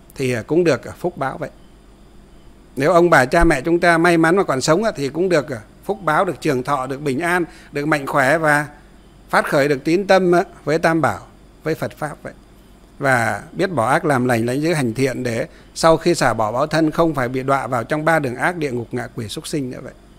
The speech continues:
Đó. Cho nên theo tôi, bắt đầu từ nay trở đi chúng ta nên khởi xướng với nhau. Tháng bảy này không gọi là tháng cô hồn nữa mà gọi là tháng tri ân và báo ân của Phật giáo chúng ta.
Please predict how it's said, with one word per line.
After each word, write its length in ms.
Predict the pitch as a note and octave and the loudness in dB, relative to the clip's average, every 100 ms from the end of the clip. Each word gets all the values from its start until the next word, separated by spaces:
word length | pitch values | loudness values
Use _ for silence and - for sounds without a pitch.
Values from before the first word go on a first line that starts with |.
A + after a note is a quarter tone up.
| - - - - - - - - | -20 -20 -20 -20 -20 -20 -16 -12
Đó. 160 | A2+ - - - - - - - - - - - - - - - - | -12 -14 -20 -20 -20 -20 -20 -20 -20 -20 -20 -20 -20 -20 -20 -16 -2
Cho 120 | D3 | 2
nên 220 | D#3 D3 D3 | 4 2 0
theo 160 | - D3+ | 0 0
tôi, 400 | D#3 D#3+ D3 C#3 - - - - | 2 4 2 0 -6 -20 -12 0
bắt 140 | F#3 | 4
đầu 160 | E3 C3+ | 6 6
từ 180 | C#3 C#3 | 6 6
nay 200 | E3 D#3+ | 6 6
trở 160 | C3 | 6
đi 160 | D3+ D#3+ | 6 6
chúng 180 | E3 E3+ | 6 8
ta 140 | E3+ | 10
nên 240 | E3+ E3+ D#3+ - | 10 10 6 4
khởi 240 | C3+ A2 | 2 2
xướng 300 | - D#3+ A3 | 2 2 2
với 120 | F3 | 0
nhau. 260 | E3+ E3 D3 - - - - - - - | 0 0 -4 -20 -20 -20 -20 -20 -20 -2
Tháng 220 | D3+ G3 | 2 4
bảy 200 | E3+ A#2+ | 4 4
này 120 | C3 | 2
không 180 | B2 F3+ | 2 4
gọi 100 | E3+ | 4
là 40 | B2+ | 2
tháng 220 | D#3+ G3 | 0 2
cô 140 | F#3+ | 4
hồn 240 | D#3 D3 C3 | 4 4 6
nữa 200 | E3 G3+ | 4 4
mà 140 | D#3+ | 2
gọi 180 | C#3 B2+ | 2 0
là 120 | A#2+ | 0
tháng 260 | C#3 C#3+ F3 | 0 0 0
tri 200 | - F#3+ | 0 2
ân 220 | F3+ F3 C3+ | 2 0 -2
và 100 | A2+ | -2
báo 220 | A#2 E3+ | -2 0
ân 140 | D#3 | -2
của 140 | C3 - | -6 -14
Phật 160 | B2 A2+ | -16 -16
giáo 140 | G#2 A#2+ | -16 -16
chúng 120 | - | -20
ta. 140 | - | -20